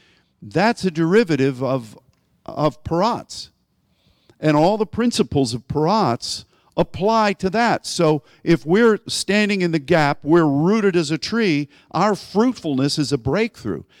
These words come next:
And here's another part of that. Uh, when David ministered prophetically, I mean prophetically, that parats was what described what he did. So anybody that just wants to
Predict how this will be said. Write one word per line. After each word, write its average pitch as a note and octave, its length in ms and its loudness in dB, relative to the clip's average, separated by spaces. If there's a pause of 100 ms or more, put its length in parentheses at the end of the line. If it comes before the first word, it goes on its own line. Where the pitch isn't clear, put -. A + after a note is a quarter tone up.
(140)
And D#3+ 160 0
here's A#3 200 0
another A3+ 340 0
part D#3 380 2
of F#3+ 240 0
that. D#2+ 340 -4 (720)
Uh, C3+ 280 0
when C#3+ 340 0
David F#3 520 2
ministered E3 480 -2
prophetically, - 840 0 (100)
I D#3 160 0
mean E3 220 -2
prophetically, - 960 0 (1120)
that D#3+ 340 2 (640)
parats E3 960 2 (440)
was C#3+ 360 2
what E3 280 0
described D#3+ 720 0
what C#3+ 260 2
he F3 180 -4
did. D#3+ 340 -2 (1000)
So F#3 480 2
anybody G#3 580 2
that D#3 160 -2
just F3+ 260 0
wants E3+ 320 0
to C#3 260 2